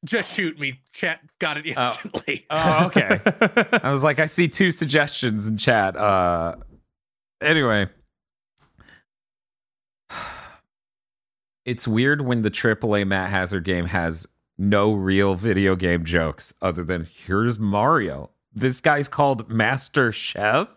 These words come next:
Speaker 2: And we're
Speaker 3: <laughs>
Speaker 2: playing vaguely Halo music?"
Speaker 3: Right. It has no similarities to Master Chief or Halo in any way in that level other than that music.
Speaker 2: "Hey, you,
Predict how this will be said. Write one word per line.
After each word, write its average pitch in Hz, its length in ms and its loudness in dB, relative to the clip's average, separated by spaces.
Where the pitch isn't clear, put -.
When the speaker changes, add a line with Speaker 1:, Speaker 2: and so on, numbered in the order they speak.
Speaker 2:
And 135 180 2
we're 143 120 4
Speaker 3:
<laughs> - 0 -
Speaker 2:
playing 170 360 0
vaguely 208 640 2
Halo 247 440 4
music?" 294 560 -2
Speaker 3:
Right. 180 420 2
It 165 100 2
has 160 260 0
no 147 200 4
similarities 151 920 2
to 147 280 4
Master 143 420 2
Chief 165 400 2
or 139 320 2
Halo 156 640 2
in 151 140 0
any 156 220 2
way 156 240 2
in 170 80 -6
that 165 180 2
level 165 300 0
other 147 180 2
than 147 120 2
that 143 160 4
music. 143 540 0
Speaker 2:
"Hey, 123 160 -2
you, 110 220 -2